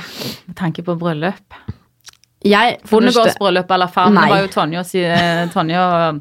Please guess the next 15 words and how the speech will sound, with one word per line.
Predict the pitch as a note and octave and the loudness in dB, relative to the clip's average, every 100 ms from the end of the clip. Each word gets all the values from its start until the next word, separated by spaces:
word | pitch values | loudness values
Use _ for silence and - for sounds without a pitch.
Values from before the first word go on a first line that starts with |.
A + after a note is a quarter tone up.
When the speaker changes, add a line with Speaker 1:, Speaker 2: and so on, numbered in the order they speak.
| - - | -12 -2
Speaker 2:
Ja. | G#3 G#3+ - - | 0 0 -4 0
Speaker 1:
Lene | F#3 E3 G3+ | 0 2 0
var | |
her | G3 F3+ | 0 0
sist | A3+ G#3+ | -2 -2
uke. | F3 E3 F3 - - - - - | 0 0 -2 -14 -20 -18 -18 -16
Så | - G#3+ | -4 2
det, | A3 G#3 G3+ | 2 2 0
det, | G#3 G#3 F#3+ F3 - D3 F#3 - - - | 0 0 0 -2 -2 -4 -6 -16 -16 -2
eh, | G#3+ F#3+ | 0 0
enten | G#3+ D#3+ B3 C4 | -2 -2 0 0
så | C4 G3 | 0 -2
blir | F3 E3+ F#3 | -2 0 2
det | E3+ | 0
Praha | - G3 A#3 C#4 | 0 0 2 0